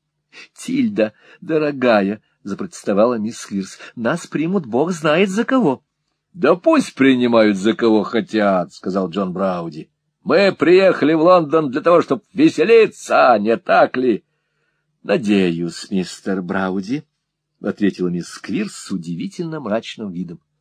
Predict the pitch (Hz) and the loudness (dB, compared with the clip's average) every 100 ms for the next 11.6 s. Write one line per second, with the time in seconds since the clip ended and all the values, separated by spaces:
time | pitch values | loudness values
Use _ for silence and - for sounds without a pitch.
0 | _ - 277 311 294 262 233 202 - 247 | _ -2 2 4 6 6 6 4 0 0
1 | 240 - 180 214 214 131 120 110 120 123 | 0 2 0 2 0 2 0 2 4 4
2 | 107 92 117 101 - 120 107 98 110 95 | 2 -2 -6 -6 -6 -4 -4 -2 -2 -2
3 | _ _ - - - - - - - - | _ _ -20 -20 -20 -16 -6 0 0 0
4 | - 285 - 165 139 151 175 - - 117 | -2 -2 2 2 2 2 0 0 0 0
5 | 107 175 170 110 - _ - 151 165 104 | 2 4 4 2 0 _ -4 2 2 2
6 | 127 139 196 196 - 160 117 78 - - | 0 2 4 4 2 2 2 2 -8 -10
7 | 147 127 - 127 95 160 131 110 135 107 | -4 -4 -2 -4 0 0 0 -2 -4 -4
8 | - 139 135 123 117 135 143 127 - - | -4 -2 -2 -2 -2 2 4 2 -2 -20
9 | _ _ - 151 160 147 127 113 113 113 | _ _ 2 6 6 4 4 4 2 4
10 | 110 - 127 120 123 117 92 127 113 101 | 2 2 0 2 2 -2 2 4 4 2
11 | 104 95 170 156 - | -2 0 0 0 -4